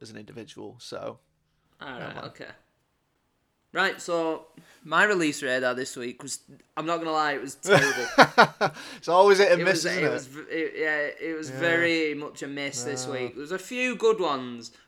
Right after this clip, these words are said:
Speaker 2: but there was nothing worthy of an honourable
Speaker 1: Mm.
Speaker 2: mention. I've got no
Speaker 1: Mm,
Speaker 2: honourable mention
Speaker 1: fair,
Speaker 2: this week.
Speaker 1: fair.
Speaker 2: Um, but the tune I have picked,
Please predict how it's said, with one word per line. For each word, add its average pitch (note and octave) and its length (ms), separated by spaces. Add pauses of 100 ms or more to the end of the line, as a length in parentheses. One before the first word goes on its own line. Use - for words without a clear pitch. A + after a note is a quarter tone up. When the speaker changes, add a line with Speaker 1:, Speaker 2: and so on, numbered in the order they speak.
Speaker 2:
but D3+ 140
there D3+ 60
was D3 140
nothing E3 400
worthy C#3+ 400
of C3 140
an C3 80
honourable C3 340
Speaker 1:
Mm. B2 40
Speaker 2:
mention. B2+ 420 (760)
I've B2+ 140
got C#3+ 160
no C#3 120
Speaker 1:
Mm, C#3+ 120
Speaker 2:
honourable C#3+ 320
mention C3+ 300
Speaker 1:
fair, A#2+ 160
Speaker 2:
this B2 160
week. B2+ 240
Speaker 1:
fair. A#2+ 240 (880)
Speaker 2:
Um, C#3 560 (180)
but D#3+ 140
the E3 60
tune A3+ 280
I G3 100
have A3 340
picked, C3+ 540